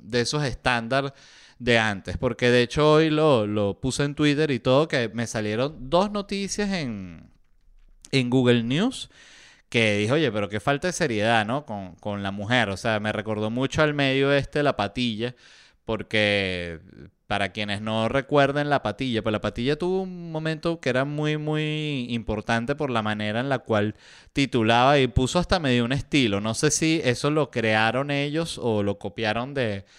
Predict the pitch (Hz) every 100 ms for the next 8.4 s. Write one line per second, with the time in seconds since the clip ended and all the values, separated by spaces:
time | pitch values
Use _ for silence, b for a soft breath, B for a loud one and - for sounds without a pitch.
0 | B B - 120 117 110 117 123 135 151
1 | 175 165 113 - 117 110 135 147 - 113
2 | 110 110 127 139 101 92 - 123 123 110
3 | 107 110 82 - 85 143 - B B -
4 | 139 143 - 151 180 185 226 208 147 -
5 | 120 117 135 156 160 160 160 127 117 120
6 | 139 143 156 - 147 113 107 101 87 -
7 | 113 123 117 127 113 113 110 - 143 131
8 | 92 85 110